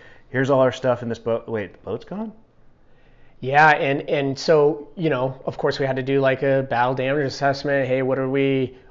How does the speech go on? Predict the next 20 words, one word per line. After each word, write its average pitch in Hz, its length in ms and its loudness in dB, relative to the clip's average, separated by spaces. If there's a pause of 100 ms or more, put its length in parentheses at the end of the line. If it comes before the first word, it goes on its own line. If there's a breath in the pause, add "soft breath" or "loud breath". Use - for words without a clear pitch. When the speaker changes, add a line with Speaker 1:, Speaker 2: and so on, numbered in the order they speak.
Speaker 2:
what 127 560 -4
equipment 151 380 -4
do 143 40 -4
we 147 100 0
have 135 200 0
left? 127 440 -6 (220)
Speaker 1:
Yeah. - 100 -6
Speaker 2:
How 139 200 8
are 135 160 2
we 131 140 0
mission 135 300 0
effective? 139 600 0
Are 131 220 -2
we 127 180 -2
just, 123 420 -6
are 139 60 -2
we 120 120 -2
done? 113 340 -4 (460 soft breath)
Um, 123 400 0
the, 127 180 -6